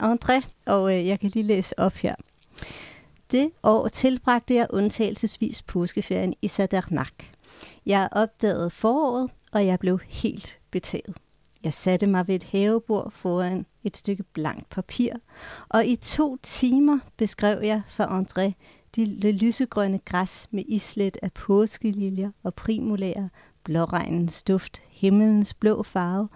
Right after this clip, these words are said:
og min store sindsbevægelse. Hun svarede mig ikke.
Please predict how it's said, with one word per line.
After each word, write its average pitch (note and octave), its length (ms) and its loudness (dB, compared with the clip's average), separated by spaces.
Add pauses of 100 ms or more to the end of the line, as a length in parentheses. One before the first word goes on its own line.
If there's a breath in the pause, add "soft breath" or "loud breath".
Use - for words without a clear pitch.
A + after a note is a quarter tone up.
(200 loud breath)
og F#3+ 140 0
min F#3+ 160 2
store E3 500 -6 (160)
sindsbevægelse. - 960 -8 (840)
Hun F3+ 120 -2
svarede A3+ 380 0
mig D#3+ 180 0
ikke. - 160 -8